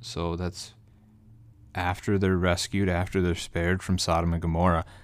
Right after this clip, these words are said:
They don't trust that God will provide,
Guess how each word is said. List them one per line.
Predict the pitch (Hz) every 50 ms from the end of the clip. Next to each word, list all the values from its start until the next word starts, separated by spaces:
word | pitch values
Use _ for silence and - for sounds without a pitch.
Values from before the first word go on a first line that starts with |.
| - - - - - - - - - - - - - - - - _ _ - -
They | 104 98 101 104
don't | 95 101 98 113 120 - -
trust | - - - 98 82 87 - - - - - 123 117 117
that | 107 90 -
God | - 95 85 82 82
will | 85 85
provide, | - - 95 82 82 80 82 95 107 113 107